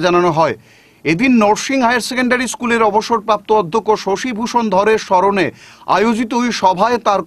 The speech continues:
কর্মময় জীবন নিয়ে বক্তব্য রাখেন এনআইটি শিলচরের সিভিল ইঞ্জিনিয়ারিং বিভাগের অধ্যাপক ডক্টর অসীম কান্তি দে, কাছাড় কলেজের বাণিজ্য বিভাগের অধ্যাপক রতন কুমার দাস, শিলচর হেল্পিং এইডের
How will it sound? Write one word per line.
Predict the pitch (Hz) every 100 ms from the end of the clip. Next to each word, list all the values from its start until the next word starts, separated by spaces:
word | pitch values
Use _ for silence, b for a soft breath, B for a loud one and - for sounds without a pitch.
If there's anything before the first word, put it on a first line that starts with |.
| 170
কর্মময় | 202 226 247 262 208
জীবন | 214 208 226
নিয়ে | 233 220
বক্তব্য | 208 - 214 208 208
রাখেন | 190 208 208 180 B B B 147
এনআইটি | 190 247 254 277 -
শিলচরের | 247 208 226 233 -
সিভিল | 202 202 233 226
ইঞ্জিনিয়ারিং | 196 214 214 208 214 196
বিভাগের | 190 196 196 185
অধ্যাপক | 165 185 196 165
ডক্টর | 185 202 180 B B -
অসীম | 175 - 254 233
কান্তি | 233 214 226
দে, | 175 127 B B B 165
কাছাড় | 170 - 247 233
কলেজের | 233 220 240
বাণিজ্য | 175 170 220 196 254 233
বিভাগের | 226 220 226
অধ্যাপক | 208 196 208 220 165
রতন | 165 220 226
কুমার | 233 226 208
দাস, | 202 139 - B B B -
শিলচর | 214 190 247 190
হেল্পিং | 175 214 269 262
এইডের | 254 247